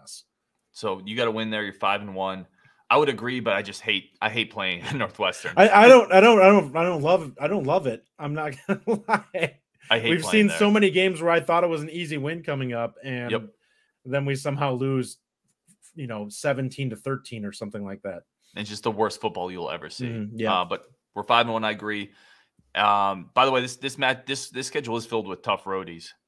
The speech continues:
Speaker 2: Um,
Speaker 1: Mm-hmm.
Speaker 2: then we go to Michigan State the following week.
Speaker 1: Oh, man, their defensive weakness is gonna be our biggest weakness.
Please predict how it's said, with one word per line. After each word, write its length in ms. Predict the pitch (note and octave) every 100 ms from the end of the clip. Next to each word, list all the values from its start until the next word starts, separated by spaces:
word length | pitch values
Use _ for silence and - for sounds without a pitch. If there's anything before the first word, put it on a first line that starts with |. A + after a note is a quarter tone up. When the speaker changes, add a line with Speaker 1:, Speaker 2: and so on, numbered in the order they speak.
| _
Speaker 2:
Um, 60 | D2
Speaker 1:
Mm-hmm. 420 | F#2 F2+ F2 E2+
Speaker 2:
then 120 | G#2
we 80 | A#2
go 140 | A#2 G#2+
to 280 | - B2
Michigan 360 | A2+ G2+ F2+ F#2+
State 320 | - F#2+ F2
the 60 | -
following 320 | G2 F2 F2
week. 300 | D#2+ D2 _ _ _ _ _ - _ _ _ _ _ _ _ _ _ _ _ _ _ _ _ _ _ _ _ _ _ _ _ _ _ _ _ _ _ _ _ - - -
Speaker 1:
Oh, 40 | -
man, 220 | - - D#2+
their 80 | E2+
defensive 480 | G#2+ G#2 A2 F#2+
weakness 380 | F#2+ G2+ G#2 -
is 80 | G#2
gonna 180 | G#2+ G2+
be 400 | G2+ G2 F#2+ F#2+ - _ _ _ _ _ _ _ _ _ _ _ _ _ _ _ _
our 180 | G#2 A2
biggest 460 | G2+ A2 F#2+ - -
weakness. 480 | F#2+ - F2 -